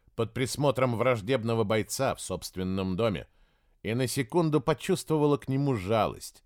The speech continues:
пусть он и предатель. "Теперь я не могу его казнить", сказал Хило.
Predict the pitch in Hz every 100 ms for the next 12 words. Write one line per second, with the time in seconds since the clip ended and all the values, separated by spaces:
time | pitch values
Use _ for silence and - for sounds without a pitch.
0 | _ _ _ - - - 101 95 92 101
1 | 92 95 - 57 - _ _ _ _ _
2 | _ _ _ _ _ 104 107 135 143 135
3 | 131 131 131 135 135 123 98 90 - 101
4 | 95 82 73 - - _ _ _ _ -
5 | - 110 101 104 85 - 92 71